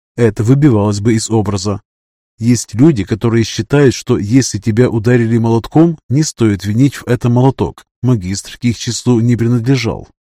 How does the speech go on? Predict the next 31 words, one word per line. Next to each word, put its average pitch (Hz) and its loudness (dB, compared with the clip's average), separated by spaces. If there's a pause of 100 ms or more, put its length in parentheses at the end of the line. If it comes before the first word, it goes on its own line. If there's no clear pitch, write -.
(220)
Когда 123 0
дело 117 2
касалось 113 0
лично 123 0
него, 117 4 (320)
он 135 2
предпочитал 110 -2
пройтись 101 -2
по 147 2
всей 104 0
цепочке 113 -2
причастных, 104 -4 (280)
от 135 2
инструмента 104 -2
и 120 0
непосредственного 120 0
исполнителя 117 0
до 123 0
заказчика. 104 -6 (180)
Если 120 -2
между 117 0
таковыми 117 0
кажется 113 -2
целая 120 2
толпа 127 2
посредников, 87 -4
то 120 2
тем 123 2
хуже 123 -2
для 127 2
них. 95 -4